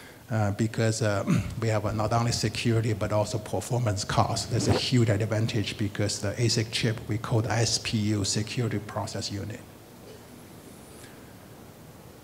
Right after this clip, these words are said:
Um, <clears throat> what's next? Also, I believe connected car, uh, I know there's some coverage before, it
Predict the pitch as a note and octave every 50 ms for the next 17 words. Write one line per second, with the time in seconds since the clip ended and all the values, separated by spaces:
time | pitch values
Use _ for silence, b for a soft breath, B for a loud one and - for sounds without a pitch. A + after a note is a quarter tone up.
0 | - - D3 C3+ C3 C3+ C3 C3 C3 C3 C3 C3 - - - - - - - -
1 | - - - - - - - - - - - - - - - - - - - -
2 | - - - - - - - - - - - - - - - A2+ - - - A2+
3 | G#2 - - - - - - - - - - - - - - - - - - -
4 | - - - - B B B B B B B B B B B B - E3+ F3 E3+
5 | - E3+ E3 D3 C#3 C#3+ C#3 C#3+ C3+ C#3 D#3 D3+ - - - - C#3 C#3+ D3 D3
6 | - D3+ D3 - - D3+ D3 D3+ D#3+ D#3 D3+ - - B2 A#2+ A#2 A#2 A2+ A2 A#2+
7 | B2 C3 B2 A#2 A#2 A#2+ A#2+ A#2+ - A#2+ A2+ A#2+ A#2+ - - - B2+ A#2 A2+ A2
8 | A2 A2 - - - - - - A#2+ G#2 G2+ A#2+ A#2 A2+